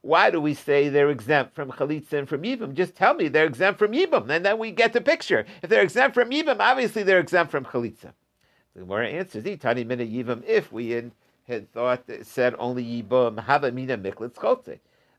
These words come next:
Um, I would have thought, well, uh, maybe we don't do Yibum, but we do Chalitza, and Yevume lo miyabma, and no Yibum. Kamash Malon, that there's the famous rule, Kol Ola Yibum, any woman that could be, have Yibum, Ola Chalitza.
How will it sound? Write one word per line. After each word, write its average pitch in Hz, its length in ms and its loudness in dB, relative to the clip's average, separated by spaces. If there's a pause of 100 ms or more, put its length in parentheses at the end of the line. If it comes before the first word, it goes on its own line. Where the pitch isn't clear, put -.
Um, 113 540 4 (380)
I 190 180 6
would 131 200 0
have 131 140 -4
thought, 131 440 2 (400)
well, 175 380 4 (300)
uh, 123 200 0
maybe 160 340 0
we 147 140 -2
don't 170 200 4
do 170 100 0
Yibum, 185 320 -6
but 156 160 2
we 147 80 -4
do 175 180 2
Chalitza, 123 680 -2 (340)
and 151 320 6
Yevume 170 460 2
lo 180 160 6
miyabma, 247 520 4
and 180 100 -2
no 214 140 4
Yibum. 151 420 -2 (260)
Kamash 202 440 0
Malon, 208 420 4
that 170 160 2
there's 160 200 -2
the 165 100 -2
famous 202 420 0
rule, 127 280 2
Kol 214 260 4
Ola 208 320 4
Yibum, 196 520 -2
any 214 240 0
woman 196 360 0
that 190 160 -2
could 180 160 0
be, 196 480 -4
have 180 200 2
Yibum, 185 460 -2
Ola 127 300 0
Chalitza. 190 500 -4